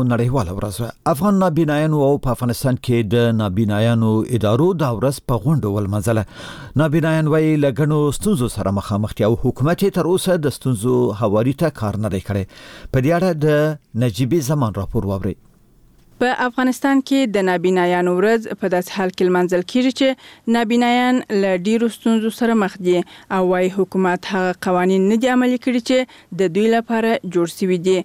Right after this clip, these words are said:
Speaker 2: نابینایانو او د دوی اړوندو ادارو دغه څرګندونې د چهارشنبې په ورځ د اکتوبر د پنځلسمې یا د سپینې امسا په نوم د نابینایانو د نړیوالې ورځې په لمانځغونډه کې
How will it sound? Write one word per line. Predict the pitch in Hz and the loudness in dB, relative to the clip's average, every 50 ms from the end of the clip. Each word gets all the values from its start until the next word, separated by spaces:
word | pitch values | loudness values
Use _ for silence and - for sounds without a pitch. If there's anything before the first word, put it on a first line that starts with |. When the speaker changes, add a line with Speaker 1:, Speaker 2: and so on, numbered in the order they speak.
| - - - - - - 202 190 | -6 -14 -20 -16 -6 -2 0 0
Speaker 2:
نابینایانو | 180 170 185 180 180 175 175 180 185 185 185 185 185 180 - - | 0 2 2 2 2 4 4 2 2 2 2 2 2 2 2 0
او | 185 185 175 185 | 0 0 0 0
د | 180 170 185 | 0 2 2
دوی | 185 180 - 180 | 2 2 2 0
اړوندو | 185 185 185 180 185 170 127 170 | 0 0 0 0 0 2 2 0
ادارو | 175 185 180 180 180 185 190 190 185 - 185 185 | 2 2 0 2 2 2 2 2 0 -2 -2 -2
دغه | 185 175 175 175 - | -2 -2 -2 -2 -2
څرګندونې | 190 175 170 185 180 175 180 180 185 185 190 190 190 180 175 180 | -4 -2 0 0 0 2 2 2 2 2 2 2 2 0 0 0
د | 175 170 - | -2 -2 -2
چهارشنبې | 208 180 175 175 - 196 185 175 185 175 - | -2 -2 -2 -2 -2 -2 0 0 0 0 0
په | 190 180 | 0 0
ورځ | 185 190 196 202 196 180 | 2 2 0 0 0 0
د | 190 175 175 | -2 -2 -2
اکتوبر | - - - 196 196 185 196 190 196 196 202 - - - - - 180 165 | -6 -4 -2 -2 0 0 0 0 0 -2 -4 -8 -16 -20 -16 -10 -4 0
د | 190 185 175 - - | 0 0 0 0 -2
پنځلسمې | 185 185 175 180 175 175 - - - 220 226 233 233 240 240 - - - _ - - 202 196 | -2 -2 0 0 -2 -2 -2 -2 0 2 2 4 2 0 -2 -4 -18 -20 _ -4 0 0 2
یا | 185 175 160 170 | 2 0 0 -2
د | 175 - | -4 -4
سپینې | - - 233 233 247 - 202 190 | -2 0 0 0 2 0 -2 -2
امسا | 190 185 - - 233 240 233 - | -2 -2 -2 -2 -2 -2 0 0
په | 240 240 | 0 2
نوم | 240 240 233 196 185 180 | 2 2 2 2 2 0
د | 175 175 180 | 0 2 0
نابینایانو | 175 175 185 185 185 175 175 180 196 208 214 220 220 220 | 0 0 0 0 0 2 2 2 2 2 2 2 2 0
د | 202 180 180 180 175 175 175 | 2 2 0 2 2 0 2
نړیوالې | 175 180 180 185 202 214 226 240 240 233 | 2 2 2 2 2 2 2 0 0 0
ورځې | 247 240 233 254 254 254 240 - | 0 0 2 2 0 0 0 0
په | 202 180 180 | -2 0 0
لمانځغونډه | 180 180 175 170 170 - 175 185 185 185 180 180 - | 2 2 0 0 0 -2 -2 0 0 2 0 -2 -2
کې | - 226 | -2 -2